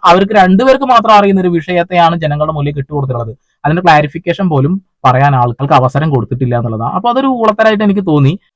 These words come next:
അനീഷേട്ടൻ ഈ എന്തെങ്കിലും ഊളത്തരം ചെയ്തിട്ടുണ്ടെങ്കിൽ അത് ന്യായീകരിക്കാൻ വന്നിരിക്കുന്ന ഒരാളായിട്ട് എന്നെ ആരും കണക്കാക്കണ്ട.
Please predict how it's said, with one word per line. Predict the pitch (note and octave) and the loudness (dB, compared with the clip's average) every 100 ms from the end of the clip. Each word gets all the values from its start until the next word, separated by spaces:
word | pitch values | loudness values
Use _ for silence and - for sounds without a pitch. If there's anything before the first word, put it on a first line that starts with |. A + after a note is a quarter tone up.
| - | -2
അനീഷേട്ടൻ | C#3+ F#3 A3+ A#3 B3+ C4+ | 2 4 4 4 4 4
ഈ | |
എന്തെങ്കിലും | A#3+ A3 B3 B3 | 4 2 2 4
ഊളത്തരം | G#3 G#3 A#3 B3 | 4 4 2 0
ചെയ്തിട്ടുണ്ടെങ്കിൽ | A3+ A3+ A3 | 0 2 2
അത് | G#3+ | 2
ന്യായീകരിക്കാൻ | A3 F#3+ F#3+ G3+ G3 G#3+ | 4 4 4 2 2 2
വന്നിരിക്കുന്ന | G#3 F#3+ G3 | 4 2 0
ഒരാളായിട്ട് | G3 F3 F3 F#3 F#3 | 4 6 6 4 2
എന്നെ | F3 | 2
ആരും | F3 F3 | 2 2
കണക്കാക്കണ്ട. | D#3+ C#3+ D#3 C#3+ A#2 | 0 2 2 0 -2